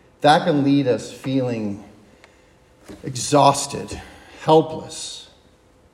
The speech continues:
And Jesus says, "Don't take that approach. Focus on you, on your life, on what you can control. Start there."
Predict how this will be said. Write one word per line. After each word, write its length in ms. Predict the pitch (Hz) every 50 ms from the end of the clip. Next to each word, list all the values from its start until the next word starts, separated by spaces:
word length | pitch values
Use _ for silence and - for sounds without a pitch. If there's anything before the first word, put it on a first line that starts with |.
| _ _ _ _ _ _
And 120 | - 127
Jesus 300 | 135 190 208 - 208 202
says, 200 | 185 180 170 143
"Don't 240 | 123 - 175 180 175
take 220 | - 175 160 - -
that 160 | 135 127 120
approach. 640 | 117 - - 120 107 101 92 - - - - - _ _ _ _ _ _ _ _ _ _ _ _ _ _ _ _ _ _ _
Focus 800 | _ 170 180 190 - 185 185 - - - - - - - - _ _ _
on 200 | 135 139 139 139
you, 420 | 139 139 135 127 - 135 - - - - - - - _ _ _ _ _ _ _ _ _ _ _ _ _ _ _ _ _ - -
on 160 | 123 131 135
your 200 | 139 139 139 135
life, 480 | 131 123 117 104 98 - - - -
on 140 | 120 113 117
what 200 | 120 135 139 135
you 260 | 131 135 139 143 143
can 200 | 139 143 139 131
control. 540 | 123 131 127 120 - - 135 123 117 104 -
Start 320 | - - 165 165 185 180 -
there." 460 | 180 170 147 123 101 92 - -